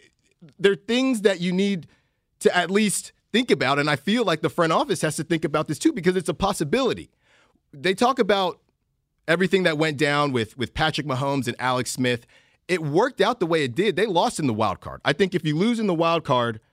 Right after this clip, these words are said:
there's no questions. There's no questions. But if you get past the wild card,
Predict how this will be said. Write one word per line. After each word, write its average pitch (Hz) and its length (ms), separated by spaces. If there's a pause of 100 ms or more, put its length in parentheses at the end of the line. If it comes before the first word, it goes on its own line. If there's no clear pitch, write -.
(360)
there's 147 220
no 156 120
questions. - 640 (280)
There's 131 200
no 160 120
questions. 101 540
But 147 340 (340)
if 160 180
you 208 100
get 180 220
past 202 360
the 165 80
wild 110 300
card, 92 400